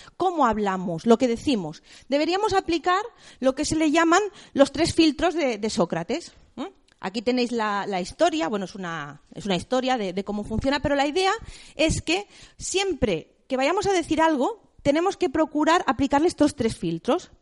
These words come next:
Preguntarnos si lo que vamos a decir es verdad, preguntarnos si lo que vamos a decir es bueno y preguntarnos si lo que vamos a decir, además, es necesario. Porque si no, ¿para qué decirlo?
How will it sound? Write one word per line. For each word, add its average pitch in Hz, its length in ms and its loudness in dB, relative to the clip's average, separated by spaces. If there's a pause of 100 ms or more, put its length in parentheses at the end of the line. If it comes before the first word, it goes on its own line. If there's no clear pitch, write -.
(100)
Preguntarnos 285 960 0
si - 140 -6
lo 240 80 2
que 277 80 4
vamos 330 200 2
a 330 60 4
decir 254 460 -2
es 190 160 -2
verdad, 208 280 2 (880)
preguntarnos 294 920 4
si - 160 0
lo 254 80 6
que 262 100 4
vamos 349 220 2
a 311 100 4
decir 214 580 -4
es 151 180 -10
bueno 302 440 4 (580)
y 277 120 0
preguntarnos 349 800 4
si - 160 0
lo 269 140 6
que 277 80 0
vamos 311 180 0
a 339 80 2
decir, 339 480 0
además, 330 560 -2 (160)
es 277 140 4
necesario. 269 640 0 (1040)
Porque 233 260 -2
si 359 160 6
no, 285 300 4 (880)
¿para 208 220 4
qué 240 120 2
decirlo? 170 480 -6